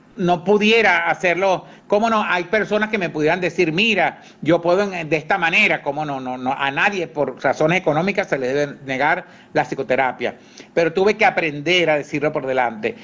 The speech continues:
Y sé cuánto vale mi tiempo. Mamá decía, y, y yo no lo, no lo entendía, mamá decía, "Mi pulpería es el tiempo. Am-,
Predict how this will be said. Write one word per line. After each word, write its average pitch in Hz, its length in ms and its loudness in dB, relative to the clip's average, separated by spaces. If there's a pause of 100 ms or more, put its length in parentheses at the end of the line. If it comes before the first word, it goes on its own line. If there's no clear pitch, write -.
(140)
Y 156 100 2
sé 202 220 0
cuánto 170 340 2
vale 185 220 4
mi 139 100 -10
tiempo. 107 480 -6 (360)
Mamá 151 260 0
decía, 175 580 0
y, 147 120 -10 (260)
y 139 360 -12
yo 143 140 2
no 175 140 2
lo, 165 160 2
no 131 220 -2
lo 131 60 0
entendía, 123 600 0
mamá 127 240 -2
decía, 135 500 -4
"Mi 190 200 2
pulpería 196 800 2
es 175 60 2
el 160 200 -6
tiempo. 135 420 0
Am-, 160 360 -4